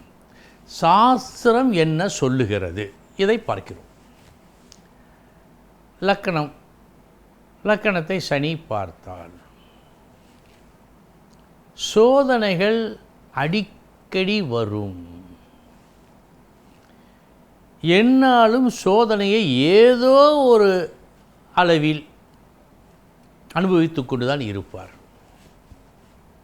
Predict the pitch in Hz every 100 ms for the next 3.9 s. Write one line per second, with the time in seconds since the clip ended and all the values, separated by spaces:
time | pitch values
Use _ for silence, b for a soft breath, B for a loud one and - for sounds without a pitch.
0 | _ _ _ _ _ _ _ _ - -
1 | - 120 131 165 - - - 277 285 277
2 | 254 233 220 208 208 233 202 175 165 185
3 | - 123 104 95 - 92 80 80